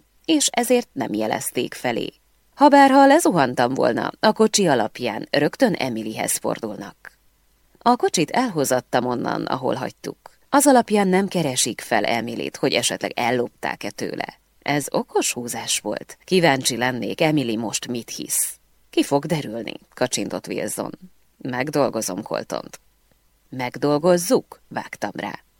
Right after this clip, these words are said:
Azt gondoltam, itt maradsz. Az ágyban. Tette le a bögréjét az íróasztalára Wilson,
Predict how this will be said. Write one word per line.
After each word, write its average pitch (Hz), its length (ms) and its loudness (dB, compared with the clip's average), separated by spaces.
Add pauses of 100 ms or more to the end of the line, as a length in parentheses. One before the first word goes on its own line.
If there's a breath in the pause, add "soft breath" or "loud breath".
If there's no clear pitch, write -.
(300)
Azt 262 260 4
gondoltam, 233 440 2
itt 247 220 -2
maradsz. - 580 -8 (260)
Az 240 300 -2
ágyban. - 640 -4 (520)
Tette 123 300 -2
le 110 140 2
a 113 40 4
bögréjét 120 600 -4
az 120 200 -4
íróasztalára 117 800 0
Wilson, 127 500 0